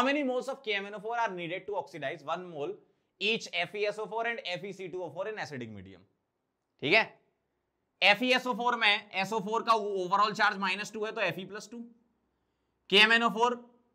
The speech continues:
again acidic medium है, तो एन फैक्टर, इसको मैं टू बोल रहा हूं, ये पांच है, वन थ्री फ़ाइव बना, याद रखना, बेसिक न्यूट्रल एसिडिक। प्लस टू से इसका एफ ई का क्या है यहाँ, प्लस थ्री, कैसे निकाला, एस ओ फ़ोर पर, पूरे पर माइनस टू है,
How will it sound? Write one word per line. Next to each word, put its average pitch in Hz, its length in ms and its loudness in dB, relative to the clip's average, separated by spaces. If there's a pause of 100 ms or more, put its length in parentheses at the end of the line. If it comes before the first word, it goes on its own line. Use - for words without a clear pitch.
(120)
again 202 360 6 (220)
acidic 196 360 0
medium 196 300 -4
है, 208 80 -4
तो 208 80 -4
एन 170 140 -2
फैक्टर, 165 400 -8
इसको 175 200 -10
मैं 160 120 -10
टू 160 160 -8
बोल 165 160 -4
रहा 165 100 -6
हूं, 185 80 -12
ये 180 80 -10
पांच 107 320 -14
है, 147 80 -20 (720)
वन 156 180 0
थ्री 190 160 -2
फ़ाइव 190 240 0
बना, 160 220 -8 (240)
याद 127 200 -6
रखना, 156 180 -14
बेसिक 143 300 -2
न्यूट्रल 131 260 -12
एसिडिक। 107 280 -20 (720)
प्लस 196 220 4
टू 240 140 -2
से 240 140 0 (100)
इसका 233 300 6
एफ 220 140 2
ई 226 60 -6
का 233 120 2
क्या 226 160 2
है 233 100 6
यहाँ, 220 160 6
प्लस 170 260 -6
थ्री, 214 160 -4 (500)
कैसे 185 220 2
निकाला, 220 400 8 (380)
एस 233 240 8
ओ 294 120 6
फ़ोर 254 340 4
पर, 240 240 4
पूरे 233 280 0
पर 262 200 0
माइनस 233 360 -6
टू 233 140 -2
है, 220 140 8